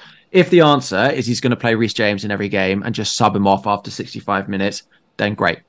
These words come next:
Reece James becomes an option. But if he goes Reece James sixty, Gusto thirty, then the next midweek game he goes Gusto sixty, Reece James thirty, and then switches it back, then it's a whole nother conversation.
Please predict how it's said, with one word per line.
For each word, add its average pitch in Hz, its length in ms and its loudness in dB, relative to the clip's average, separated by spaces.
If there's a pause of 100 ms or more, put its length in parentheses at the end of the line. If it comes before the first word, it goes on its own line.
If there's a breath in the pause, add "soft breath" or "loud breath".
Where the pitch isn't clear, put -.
(340)
Reece 117 180 2
James 107 240 2
becomes 98 560 -2 (400)
an 101 100 -2
option. 98 440 -6 (840 soft breath)
But 143 360 4
if 151 160 2
he 151 100 6
goes 127 340 4
Reece 139 200 2
James 123 520 0
sixty, 107 680 -2
Gusto 107 380 -2
thirty, 101 640 -2 (160 soft breath)
then 113 140 -2
the 117 80 4
next 135 260 2
midweek 127 380 4
game 107 240 0
he 101 80 -4
goes 107 220 -2
Gusto 135 440 2
sixty, 104 400 -6
Reece 107 200 -4
James 110 340 0
thirty, 98 580 -2
and 113 100 -4
then 107 100 -2
switches 104 360 -4
it 95 120 -6
back, 107 340 2 (1080)
then 117 200 2
it's 104 140 -2
a 120 60 0
whole 110 200 0
nother 95 220 -2
conversation. - 640 -8